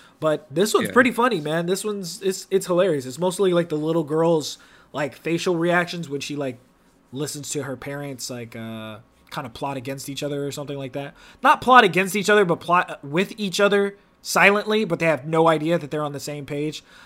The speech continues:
Speaker 1: Like, there was this one guy who, like, robbed this old lady or something like that, and the mom, like, takes off sprinting, and she's just like, "Oh, I, I'm gonna ha-, I might have to kill this guy," or some shit like that. And then, uh,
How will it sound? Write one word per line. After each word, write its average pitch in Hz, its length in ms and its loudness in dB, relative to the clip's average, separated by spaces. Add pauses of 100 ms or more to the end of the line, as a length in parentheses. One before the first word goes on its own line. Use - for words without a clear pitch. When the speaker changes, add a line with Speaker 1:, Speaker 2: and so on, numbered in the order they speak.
(100)
Speaker 1:
Like, 143 200 -4
there 170 120 4
was 165 120 0
this 151 140 -8
one 160 220 -2
guy 160 300 6
who, 147 140 -6
like, 139 180 -4
robbed 147 280 2
this 143 140 -6
old 151 200 -2
lady 151 280 -2
or 135 60 -4
something 139 280 -6
like 131 180 -8
that, 135 300 -6 (340)
and 170 120 -2
the 170 40 -2
mom, 180 280 4
like, 170 240 2
takes 190 340 0
off 165 200 2
sprinting, 175 960 4 (400)
and 190 220 2
she's 196 200 -2
just 180 140 -2
like, 147 200 -2
"Oh, 185 160 10
I, 156 280 0 (360)
I'm 208 100 4
gonna 180 120 4
ha-, 170 180 2
I 226 80 8
might 208 200 4
have 185 120 4
to 175 60 -12
kill 302 240 8
this 233 160 6
guy," 175 200 6
or 165 120 2
some 170 180 -2
shit 175 200 -2
like 165 180 -2
that. 170 320 2 (260)
And 202 160 2
then, 202 140 4
uh, 180 440 2